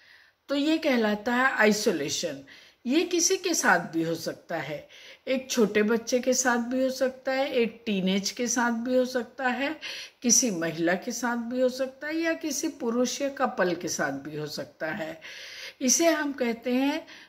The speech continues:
साइबर क्राइम का वो फॉर्म जो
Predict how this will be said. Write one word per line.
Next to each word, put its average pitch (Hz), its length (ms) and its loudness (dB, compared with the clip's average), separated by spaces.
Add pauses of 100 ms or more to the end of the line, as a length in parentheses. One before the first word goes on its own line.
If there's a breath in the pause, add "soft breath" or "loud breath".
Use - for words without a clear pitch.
साइबर 220 680 2
क्राइम 190 500 -2
का 190 220 -4
वो 208 360 -4
फॉर्म 196 460 0 (380 loud breath)
जो 277 640 2